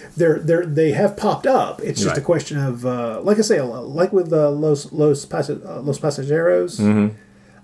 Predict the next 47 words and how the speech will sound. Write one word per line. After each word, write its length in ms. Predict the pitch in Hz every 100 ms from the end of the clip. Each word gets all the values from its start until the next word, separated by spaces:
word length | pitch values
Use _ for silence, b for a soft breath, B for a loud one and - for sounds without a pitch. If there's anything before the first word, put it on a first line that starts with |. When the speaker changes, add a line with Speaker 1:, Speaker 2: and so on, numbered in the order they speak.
| -
Speaker 1:
Uh, 460 | 135 123 110 - -
it, 240 | 160 -
we're, 240 | 185 226
we're 220 | 208 202 247
pretty 240 | - 247
much 300 | 240 214 -
at 240 | 175 165 165
the, 240 | 160 147
uh, 800 | 131 123 120 123 - 117 - -
at 80 | 139
the 60 |
beck 200 | 143 160 160
and 120 | 135
call 480 | - 151 151 147 139
of 300 | 127 127 120
the 80 |
fan 240 | 127 226 -
subbing 280 | - 127 123
community. 540 | 120 113 104 90 90
Speaker 2:
Yeah. 60 | 143
Speaker 1:
If 160 | -
some 160 | 185 202
of 80 | 202
these 160 | 165
movies 300 | 185 190 170
get 180 | 165 175
fan 260 | 175 185 196
subs, 360 | 226 247 - B B B B -
once, 280 | 180 147 -
once 280 | 160 185
they 120 | 208 170
happen, 400 | 190 208 262 - B B -
then 200 | 147 175
we 80 | 196
get 100 | 208
to 80 | -
cover 260 | 254 294
them 120 | 147
because 260 | 123 131 123
we 120 | 139
have 180 | 135 139
an 80 | 151
actual, 480 | 147 139 165 151 143
Speaker 2:
Mm. 100 | 135
Speaker 1:
uh, 440 | 139 123 117 98
an 160 | 156 143
in 440 | 214 208 120 131